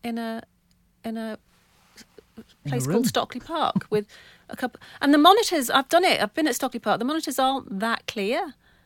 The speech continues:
Speaker 1: actually. You know, they're, they're quite small. I get a better view at home of, of a replay than I would if I was at Stockley Park on my bigger,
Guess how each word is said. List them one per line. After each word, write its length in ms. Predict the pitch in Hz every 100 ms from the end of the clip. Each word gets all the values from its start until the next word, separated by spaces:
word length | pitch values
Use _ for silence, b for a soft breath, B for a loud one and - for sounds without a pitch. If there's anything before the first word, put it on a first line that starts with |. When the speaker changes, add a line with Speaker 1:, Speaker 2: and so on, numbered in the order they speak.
| _ -
Speaker 1:
actually. 640 | 165 - 151 147 185 226 _ _
You 60 | 262
know, 140 | 233
they're, 160 | 220 254
they're 120 | 247
quite 220 | 240 277
small. 540 | - 226 220 302 339 330 _ _ _ _ _ _ _ _ _
I 80 | 214
get 120 | -
a 20 | 208
better 200 | 214 190
view 180 | 196 185
at 80 |
home 340 | 196 180 214 233 _ -
of, 140 | 175 -
of 100 | 170
a 60 | 175
replay 380 | 180 180 165 156
than 120 | 165
I 60 | 165
would 120 | 160
if 120 | 160
I 40 |
was 120 | 156 156
at 80 |
Stockley 280 | - 151 -
Park 340 | 170 165 143 -
on 60 |
my 140 | 147 147
bigger, 440 | - 156 147 147